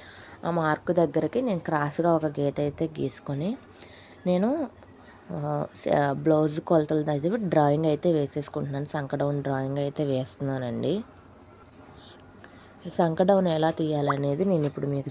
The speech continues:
చూపిస్తాను. ఇప్పుడు మనం గీత గీసుకున్నాం కదా దాని మీద నేను ఫ-, నాకు అలవాటు కాబట్టి నేను డార్క్గా గీసుకున్నాను. మీరు లైట్గా డాట్లు పెట్టుకుంటా వస్తే చక్కగా క్లియర్గా అనేది మీకు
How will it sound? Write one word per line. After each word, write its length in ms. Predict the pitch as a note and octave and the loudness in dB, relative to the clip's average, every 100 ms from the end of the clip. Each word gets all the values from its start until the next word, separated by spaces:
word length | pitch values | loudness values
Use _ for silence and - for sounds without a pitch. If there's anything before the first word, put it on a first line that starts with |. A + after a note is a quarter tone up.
| - | -4
చూపిస్తాను. 520 | C#3+ D3 - D3 C#3 | -4 -4 -4 -4 -2
ఇప్పుడు 200 | E3+ D#3+ | -2 0
మనం 220 | D#3 D#3 | 0 -2
గీత 280 | C#3+ D3 D3 | 0 0 -2
గీసుకున్నాం 580 | D#3+ D#3+ - D3+ C#3+ C3+ | -2 -4 -4 -6 -4 -6
కదా 280 | C3 C#3+ F3 | -6 -6 -4
దాని 300 | E3+ C#3 C#3+ | -4 -4 -4
మీద 300 | C#3+ D3 E3+ A3+ - - - - - - E3 | -2 0 4 2 2 -12 -20 -20 -20 -6 0
నేను 180 | D#3+ | 0
ఫ-, 460 | D#3 - - E3 D3+ | -2 -8 -2 0 0
నాకు 240 | D#3 D#3+ D3+ | -2 -2 -2
అలవాటు 300 | D3 D3+ - | 0 0 0
కాబట్టి 260 | D#3 E3+ | -4 -2
నేను 160 | F#3+ E3 | 0 0
డార్క్గా 440 | C#3+ C#3 D#3+ D#3 | 0 -2 -4 -2
గీసుకున్నాను. 600 | D#3+ D3+ C#3+ - E3 F3+ | -2 -2 -6 -10 -8 -2
మీరు 260 | G3+ E3+ F#3+ - - | 2 4 2 0 0
లైట్గా 360 | D#3+ D3 D#3+ F3+ | 4 4 2 0
డాట్లు 380 | D#3+ D3 C#3+ D#3 | 2 2 0 -2
పెట్టుకుంటా 540 | D#3 D3 C#3+ C#3+ C#3+ | -2 -2 -6 -4 -4
వస్తే 480 | C3+ C3+ - G#3 C#4 - - - - - - - - - - - - - - - | -6 -8 -6 -6 -6 -12 -20 -20 -20 -20 -20 -20 -20 -20 -20 -20 -20 -20 -20 -16
చక్కగా 260 | - D#3 D#3 | -6 -2 -2
క్లియర్గా 560 | - F3+ D#3+ D#3 D#3 D#3+ | 0 2 2 2 0 -2
అనేది 260 | D3+ D3 | -2 -2
మీకు 520 | F#3+ F3+ E3 D3+ C3+ | -2 -4 -4 -4 -4